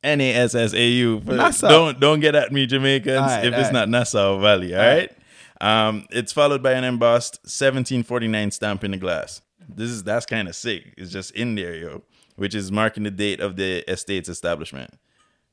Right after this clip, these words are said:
Speaker 1: And that wasn't there before, I'm pretty sure. Uh, this blend of pot and column still, column still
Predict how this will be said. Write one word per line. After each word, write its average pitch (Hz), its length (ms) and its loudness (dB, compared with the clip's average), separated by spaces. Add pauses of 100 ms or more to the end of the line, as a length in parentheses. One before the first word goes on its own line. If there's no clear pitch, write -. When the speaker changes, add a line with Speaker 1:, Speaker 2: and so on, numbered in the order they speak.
(120)
Speaker 1:
And 92 280 -12
that 104 180 -2
wasn't 107 220 0
there 85 100 -6
before, 76 220 -10
I'm 76 100 -10
pretty 73 180 -12
sure. - 220 -18 (1040)
Uh, 95 160 -2
this 131 160 -4
blend 120 300 0
of 104 160 -4
pot 110 260 -2
and 98 160 -6
column 104 300 -2
still, 95 400 -6 (520)
column 113 480 0
still 104 640 -6